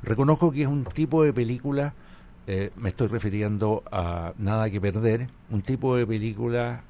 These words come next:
ruda, de esas películas que a mí me gustan, digamos, ¿no? Am-, es casi una película del oeste tradicional, pero está ambientada en el oeste de hoy día y, y, y,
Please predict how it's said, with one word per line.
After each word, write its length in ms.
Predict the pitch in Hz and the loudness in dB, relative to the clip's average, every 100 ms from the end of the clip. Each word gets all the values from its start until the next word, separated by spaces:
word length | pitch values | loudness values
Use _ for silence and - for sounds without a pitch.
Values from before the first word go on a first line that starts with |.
| - - | -18 -10
ruda, 760 | 90 131 131 123 120 107 104 | 0 2 2 4 4 4 2
de 100 | 104 | 0
esas 140 | 120 127 | -4 -6
películas 400 | 131 131 131 - | -8 -6 -6 -6
que 80 | |
a 40 | 113 | -4
mí 120 | 143 | -2
me 80 | 127 | 0
gustan, 500 | 135 170 - 104 98 | 0 0 0 -6 -6
digamos, 340 | 101 107 101 | -4 -6 -4
¿no? 220 | 113 127 | -2 -2
Am-, 320 | 117 107 98 95 - | -2 -2 -2 -4 -8
es 160 | 135 - | -8 -2
casi 300 | 175 160 185 | -2 0 0
una 160 | 151 131 | 0 0
película 440 | 123 131 135 120 | -4 -4 -2 -2
del 180 | 110 110 | -2 -2
oeste 500 | 117 127 - - 120 | -2 -4 -8 -8 -8
tradicional, 720 | 101 104 98 117 117 151 - - - - - - | -6 -6 -6 -2 0 0 0 -10 -14 -16 -8 2
pero 180 | 117 | 4
está 160 | 117 127 | 4 2
ambientada 680 | 123 117 107 120 120 123 120 | 4 2 2 4 4 6 4
en 80 | 107 | 2
el 120 | 98 | 0
oeste 320 | 107 101 101 | 0 0 0
de 80 | 90 | 0
hoy 140 | 92 | 0
día 400 | 101 135 104 120 - - - - - - | 0 0 2 0 -6 -18 -20 -20 -18 -2
y, 480 | 113 104 101 101 110 | 2 2 2 0 -2
y, 300 | 113 98 107 | -2 -2 -2
y, 720 | 110 95 95 95 90 92 - | -2 -2 -2 -2 -2 -4 -8